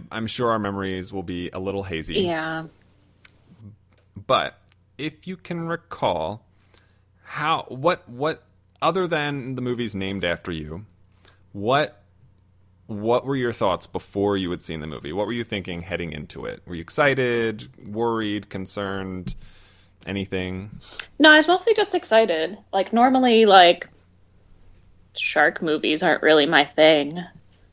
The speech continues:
Speaker 2: I don't have, I'm not opposed to shark movies. I'm really not into,
Speaker 1: Mm-hmm.
Speaker 2: like,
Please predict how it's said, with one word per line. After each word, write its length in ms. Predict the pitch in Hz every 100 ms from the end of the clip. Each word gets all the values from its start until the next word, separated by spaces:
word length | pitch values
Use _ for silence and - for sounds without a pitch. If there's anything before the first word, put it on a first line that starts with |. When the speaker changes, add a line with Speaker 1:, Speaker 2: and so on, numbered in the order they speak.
| _ -
Speaker 2:
I 80 |
don't 160 | 175 -
have, 340 | - 180 170 -
I'm 80 | 190
not 200 | 180 -
opposed 380 | - 175 185 -
to 80 |
shark 320 | 190 156 139 -
movies. 560 | 147 151 165 175 - - _ _ _ - - _ _
I'm 120 | 180 190
really 200 | 220 233
not 160 | 202
into, 140 | 143 -
Speaker 1:
Mm-hmm. 60 |
Speaker 2:
like, 300 | 170 160 -